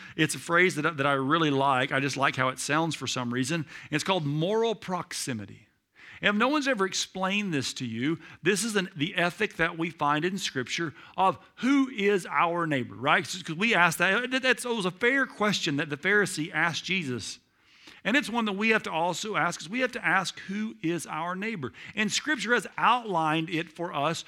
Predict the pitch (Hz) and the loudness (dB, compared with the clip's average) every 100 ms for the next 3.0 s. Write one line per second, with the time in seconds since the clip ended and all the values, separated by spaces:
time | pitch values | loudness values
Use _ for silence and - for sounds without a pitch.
0 | - - 226 262 208 220 220 196 190 165 | -14 -4 0 0 0 -2 0 0 0 0
1 | 156 170 202 143 - 196 175 - 160 151 | 2 2 2 -2 -10 -8 -8 -6 -2 -2
2 | 156 - 147 156 139 - - - 170 117 | -2 -8 -6 -4 -6 -10 -8 0 0 0